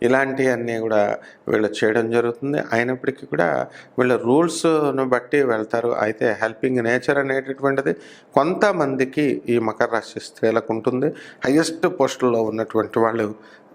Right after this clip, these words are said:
డిగ్నిఫైడ్‌గా వాళ్ళు బిహేవ్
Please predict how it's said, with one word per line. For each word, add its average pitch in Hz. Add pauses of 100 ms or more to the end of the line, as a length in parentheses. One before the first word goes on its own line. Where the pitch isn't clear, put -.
(720)
డిగ్నిఫైడ్‌గా 135 (320)
వాళ్ళు 113 (100)
బిహేవ్ 117